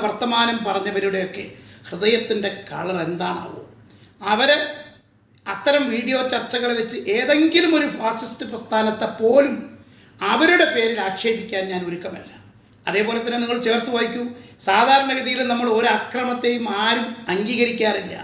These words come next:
എന്നാൽ കണ്ണൂരിലെ ഈ പറയുന്ന ദുരന്ത ഭൂ-, ഭൂമി മേത്ത് അവശേ-, അനാഥയായി പോയ കുഞ്ഞുങ്ങളെ മുലയൂട്ടാൻ തയ്യാറായ ഒരു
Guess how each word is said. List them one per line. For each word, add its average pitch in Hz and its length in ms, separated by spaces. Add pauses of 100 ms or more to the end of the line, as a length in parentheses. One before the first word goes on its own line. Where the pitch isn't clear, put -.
(500)
എന്നാൽ 330 180 (160)
കണ്ണൂരിലെ 302 680 (800)
ഈ 320 40 (160)
പറയുന്ന 277 360 (140)
ദുരന്ത 277 400 (160)
ഭൂ-, 254 200 (120)
ഭൂമി 262 280 (140)
മേത്ത് 240 340 (580)
അവശേ-, 240 380 (500)
അനാഥയായി 262 640 (100)
പോയ 233 160 (180)
കുഞ്ഞുങ്ങളെ 247 580 (100)
മുലയൂട്ടാൻ 269 600
തയ്യാറായ 226 440 (600)
ഒരു 226 140